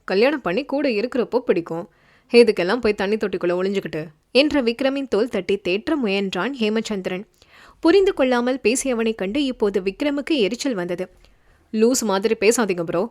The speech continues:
படம் பிடிக்கலனா கூட தியேட்டர் விட்டு எந்திரிச்சு வந்துடலாம். ஆனா இது வாழ்க்கை" என்று மூக்கை உறிஞ்சினான். "இதெல்லாம் ஊரை கூட்டி ஏற்பாடு பண்ணும் முன்னே தெரியலையா?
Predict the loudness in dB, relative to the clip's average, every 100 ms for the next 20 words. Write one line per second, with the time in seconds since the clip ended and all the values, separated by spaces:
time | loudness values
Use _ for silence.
0 | _ _ 0 2 2 2 0 0 -2 0
1 | 0 2 2 2 0 0 0 2 0 -2
2 | -2 0 0 0 -2 -8 -20 -10 0 2
3 | 2 0 0 2 2 0 -6 -8 _ -2
4 | 0 0 0 0 0 0 0 -2 -2 -4
5 | -8 -14 _ _ _ _ _ _ 2 2
6 | 4 2 4 4 2 2 2 2 2 0
7 | -4 -2 -2 0 -2 -2 0 2 2 0